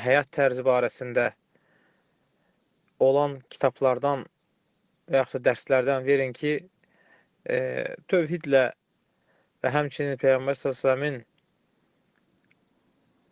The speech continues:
yəni sirasından oxusa, bu ona inşallah ki, yəni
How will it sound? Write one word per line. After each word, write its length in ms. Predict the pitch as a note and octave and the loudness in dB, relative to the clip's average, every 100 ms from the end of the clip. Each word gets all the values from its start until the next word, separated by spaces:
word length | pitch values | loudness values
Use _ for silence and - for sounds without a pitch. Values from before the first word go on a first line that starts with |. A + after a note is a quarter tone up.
| _ D#3 | _ -4
yəni 240 | C#3 C3+ B2 | 0 0 0
sirasından 640 | - D#3+ D3+ - C#3+ C3+ - | 2 4 4 0 -6 -4 -2
oxusa, 400 | - - E3+ F3 _ _ _ _ _ _ _ _ _ _ | -4 2 2 2 _ _ _ _ _ _ _ _ _ _
bu 120 | E3 D3+ | 2 4
ona 180 | D3 D3 - - | 2 -2 -6 -10
inşallah 480 | C#3 - C3+ C3 C3+ - | -8 0 2 2 -2 -2
ki, 120 | C#3+ D#3+ - _ _ - | -2 -2 -6 _ _ -12
yəni 500 | B2 B2 A#2+ A#2+ B2 | -6 -4 -4 -6 -8